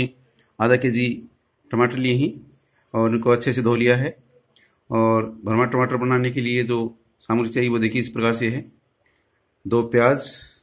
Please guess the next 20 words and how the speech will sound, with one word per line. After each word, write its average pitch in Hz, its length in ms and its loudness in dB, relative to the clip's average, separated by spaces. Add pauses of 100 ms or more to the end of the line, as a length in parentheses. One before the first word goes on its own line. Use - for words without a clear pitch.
जिनको 110 220 -2
काट 117 240 -2
लिया 123 160 0
है, 147 160 -8 (320)
एक 113 200 -4
हरी 117 180 2
मिर्च 131 380 -2 (800)
टुकड़ों 120 220 -4
में 120 80 -2
काट 117 240 -2
लिया 123 140 -2
है, 147 140 -8 (760)
आधा 110 180 0
नींबू 127 380 2 (560)
इसका - 160 -6
taste 120 260 -4
बढ़ाने 107 280 2
के 117 100 -4
लिए, 127 340 -6 (560)
और 107 260 -4